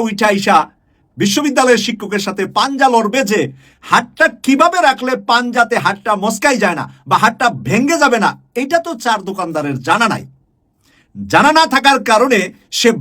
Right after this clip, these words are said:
বার বার, বার বার আইক্যাউলা বাস খাইতেছে শুধু ডক্টর মোহাম্মদ ইউনূসের কাছ থেকে। আজকে যেই বিষয়টা নিয়ে কথা বলবো আমি, সেই বিষয়টা হইল আমাদেরকে বাংলাদেশের পণ্য, বাংলাদেশের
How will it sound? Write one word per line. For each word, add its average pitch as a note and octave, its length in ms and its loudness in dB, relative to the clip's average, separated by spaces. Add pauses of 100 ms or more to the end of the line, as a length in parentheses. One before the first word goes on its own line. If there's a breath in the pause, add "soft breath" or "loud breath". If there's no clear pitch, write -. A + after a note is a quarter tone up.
বার C4 320 4 (180)
বার, C#4 300 4 (200)
বার C#4 300 -2 (200)
বার B3+ 300 -2 (220)
আইক্যাউলা F3+ 440 -8
বাস D3 180 -6
খাইতেছে C3+ 360 -8 (400 loud breath)
শুধু G#3 240 -4
ডক্টর D#3+ 220 -4
মোহাম্মদ C3+ 320 -2
ইউনূসের G#3 380 -4
কাছ A2+ 120 -10 (120)
থেকে। G#2 180 -14 (840)
আজকে C#3+ 280 -2 (120)
যেই A#3+ 220 2
বিষয়টা F3 320 -4
নিয়ে D3+ 120 -4 (100)
কথা D3+ 260 2
বলবো G3 200 2 (100)
আমি, A2+ 140 -2 (480 loud breath)
সেই G#3 160 2 (100)
বিষয়টা A#3+ 340 0
হইল F#3 160 4 (680 soft breath)
আমাদেরকে C4 680 2 (400)
বাংলাদেশের C4+ 640 2 (100)
পণ্য, B3 260 0 (720 soft breath)
বাংলাদেশের C4+ 760 2